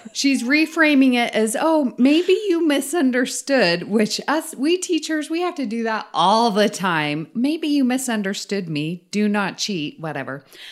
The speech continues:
Um, <clears throat> and so, and, and again, Worf is like, "My son doesn't steal." And then, bam, there it is, right in the pocket. Come on now.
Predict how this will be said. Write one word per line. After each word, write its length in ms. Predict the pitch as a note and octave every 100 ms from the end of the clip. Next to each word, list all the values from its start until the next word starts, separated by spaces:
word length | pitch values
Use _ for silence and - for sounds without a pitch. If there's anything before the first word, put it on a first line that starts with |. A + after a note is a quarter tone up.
| - - -
Um, 560 | A#3+ B3 A#3 A3 G#3+ - -
<clears throat> 1040 | - C4+ G#3+ - _ _ _ - - -
and 260 | G#3+ A3+ A#3
so, 480 | A#3 A#3 G#3+ G3+ -
and, 240 | A#3 A#3+ A#3
and 160 | B3 C#4+
again, 480 | C#4 A#4+ A#4 D#3 F3
Worf 360 | A3+ C4 C4+
is 160 | A3+ G#3
like, 260 | D#3+ C3 - - -
"My 320 | - D#3+ E3+ C4+
son 280 | - E3+
doesn't 340 | E3+ E3+ E3+ -
steal." 500 | - E3+ D#3 F#3 -
And 200 | A#3+ C4+
then, 360 | D#4 D4+ F#3 D3+
bam, 420 | D3 F3+ C3 C3+
there 240 | E3+ F3 F3
it 80 | D#3+
is, 200 | B2 B2
right 220 | D#3 D#3
in 100 | -
the 80 | D#3+
pocket. 520 | - D3 - - - -
Come 220 | C4+ C4
on 180 | B3+ F3+
now. 280 | B2+ G#2 -